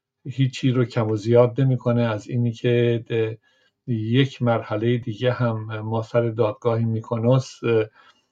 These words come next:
اه، نتونستیم خودمون رو پیدا بکنیم، اونجایی که، اه، همچنان، همچنان تعدادی از، اه، اه، مسئولین و مقامات جمهوری اسلامی نمی‌تونن پاشون رو به خارج از کشور بگذارن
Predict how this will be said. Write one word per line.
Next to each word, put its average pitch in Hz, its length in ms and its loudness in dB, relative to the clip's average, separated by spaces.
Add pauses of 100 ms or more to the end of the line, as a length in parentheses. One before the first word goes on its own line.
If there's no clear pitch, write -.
(220)
اه، 113 500 -4 (180)
نتونستیم 127 720 2
خودمون 117 360 2
رو 117 60 0
پیدا 113 340 2
بکنیم، 110 540 -2 (380)
اونجایی 120 440 2
که، 117 520 0
اه، 107 220 -4 (300)
همچنان، 123 920 4 (200)
همچنان 123 840 0 (320)
تعدادی 120 600 2
از، 113 380 -2
اه، 110 320 -2 (460)
اه، 104 360 -4
مسئولین 113 920 -2
و 127 80 2
مقامات 117 600 0
جمهوری 110 640 -2
اسلامی 113 480 0
نمی‌تونن 127 480 2
پاشون 120 360 2
رو 117 80 0
به 120 60 -12
خارج 110 300 -2
از 110 140 -6
کشور 120 400 2
بگذارن 117 640 2